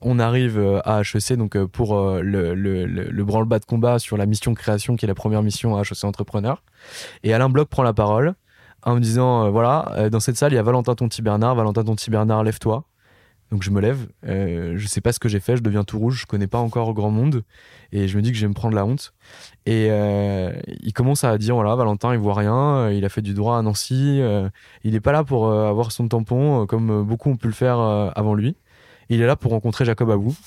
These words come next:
Jacob, lève-toi. Et là, moi, en plus, si tu veux, je vois pas. Donc, en fait, Jacob, j'avais pas vu qu'il était dans la salle, et cetera. Et, et Jacob, qui a toujours le sens de la formule, il me dit, euh, Valentin, sache que mon temps est le tien.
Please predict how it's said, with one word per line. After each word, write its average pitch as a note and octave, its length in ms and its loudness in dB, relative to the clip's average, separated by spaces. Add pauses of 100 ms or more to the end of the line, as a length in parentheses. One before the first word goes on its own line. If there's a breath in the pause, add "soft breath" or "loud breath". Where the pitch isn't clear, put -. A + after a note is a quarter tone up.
(320)
Jacob, G#2+ 300 0
lève-toi. G#2 260 -2 (1000 loud breath)
Et A#2+ 100 0
là, E3 120 4
moi, F3+ 160 2
en E3 40 2
plus, G3 180 0
si B2 200 -4
tu - 100 -6
veux, D3+ 80 2
je B2+ 80 2
vois B2 120 2
pas. D3+ 180 2
Donc, A2+ 160 0
en A#2 40 0
fait, C#3 140 0
Jacob, B2 320 0
j'avais A2 180 2
pas C3 120 2
vu C#3+ 200 2
qu'il A#2 160 -8
était A#2 140 0
dans A2+ 120 2
la A2 100 2
salle, C3+ 240 2
et A2 60 -2
cetera. A#2+ 460 -2 (380 loud breath)
Et, A2+ 300 0
et A#2+ 60 2
Jacob, B2+ 320 0
qui - 120 -6
a G#2+ 40 2
toujours B2+ 240 0
le A#2+ 80 2
sens A#2 200 0
de A#2 60 2
la A2 100 2
formule, A2+ 400 2
il A2 200 2
me G#2+ 160 2
dit, B2+ 200 0
euh, G2+ 340 4
Valentin, B2 420 2
sache B2+ 180 -2
que - 100 -2
mon A#2 140 0
temps C3 180 2
est A#2 60 2
le G#2 60 -2
tien. B2+ 300 -2